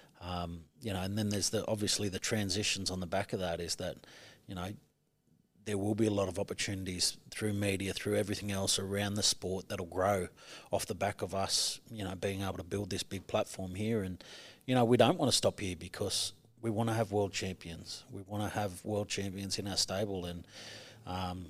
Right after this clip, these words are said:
in doing that, we wanna be able to put fights on overseas and, and be able to have them, op-, uh, them opportunities. You know, when,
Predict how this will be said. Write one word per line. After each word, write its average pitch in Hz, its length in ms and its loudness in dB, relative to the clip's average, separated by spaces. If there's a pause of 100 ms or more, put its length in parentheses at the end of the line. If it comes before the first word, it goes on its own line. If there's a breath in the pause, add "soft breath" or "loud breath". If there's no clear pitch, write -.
in 101 160 -6
doing 98 280 -2
that, 117 180 2
we 92 100 -6
wanna 95 300 -4 (160)
be 98 100 -4
able 98 140 0
to - 60 0
put - 240 -4
fights 104 400 0
on 110 100 0
overseas 104 640 2
and, 92 260 -6
and 98 140 -8
be 95 80 -2
able 95 120 -2
to 92 100 -2
have 98 160 -2
them, 98 160 -2
op-, 101 240 -6
uh, 80 160 -6
them 101 160 -2
opportunities. 107 720 0
You 90 60 -4
know, 95 200 -4
when, 90 240 0